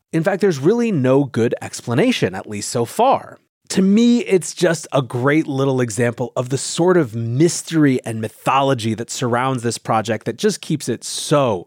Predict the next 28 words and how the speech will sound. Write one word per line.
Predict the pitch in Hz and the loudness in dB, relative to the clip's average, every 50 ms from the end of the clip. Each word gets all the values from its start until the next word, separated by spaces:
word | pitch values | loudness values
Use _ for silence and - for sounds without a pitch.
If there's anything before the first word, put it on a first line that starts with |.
| _ _ | _ _
captivating | - - 113 107 - - - 98 92 98 90 87 87 85 | -6 -4 -2 -2 -4 -4 -6 -8 -6 -6 -6 -8 -10 -12
and | 85 85 - - | -14 -16 -12 -10
interesting. | 113 101 - - 104 - - - 82 82 95 - _ _ _ _ _ _ _ _ _ _ _ _ _ - | -10 -8 -8 -8 -10 -10 -10 -10 -12 -12 -14 -20 _ _ _ _ _ _ _ _ _ _ _ _ _ -4
Alex | - 127 131 135 113 - | -2 -2 0 -2 -2 -4
Gladstein | - 127 120 120 120 110 - - 131 113 107 117 123 143 | -2 -2 0 0 -2 -4 -4 -4 -2 -2 -2 0 2 4
really | 170 170 160 147 131 113 104 | 4 6 6 4 4 2 0
captured | 92 - - - 123 120 - - 127 113 107 | -2 -4 -4 -2 -2 -4 -4 -4 -4 -2 -2
it | 110 - | -4 -4
for | - 107 | -4 -6
me | 98 104 101 98 | -4 -4 -4 -4
when | 101 101 | -6 -6
he | 95 110 123 113 | -4 -2 -2 0
wrote, | 107 110 104 101 101 123 - _ _ _ _ - | 2 2 2 2 0 -2 -6 _ _ _ _ 0
"There's | 143 139 | 0 0
something | - 247 247 262 285 208 | 2 0 0 0 -2 -2
beautiful | 127 - 156 175 170 151 - 135 120 120 | -2 0 2 4 4 2 2 0 0 0
about | - 120 139 135 135 | 0 0 2 2 2
a | 135 | 2
hundred | - - - 196 202 214 226 180 | 0 -2 -2 -2 0 0 0 2
million | 160 147 156 156 156 151 156 143 131 | 2 4 4 6 6 4 4 2 2
white | 117 120 123 123 | 0 0 0 0
papers | - 113 120 - - 110 101 - | 0 -2 -2 -2 -2 -4 -4 -4
buried | - - 131 143 151 143 143 131 | -2 0 2 2 4 2 2 2
on | 120 113 | 0 -2
computers | - - 104 - - - 127 117 117 107 - | -4 -6 -8 -6 -4 -2 0 0 0 -2 -4
across | 117 - - - 104 92 - - | -6 -6 -4 -2 -2 -2 -4 -6
the | - 104 | -8 -8
world." | 98 90 101 98 92 85 - - - - - _ | -6 -4 -2 -2 -2 -4 -6 -10 -14 -18 -20 _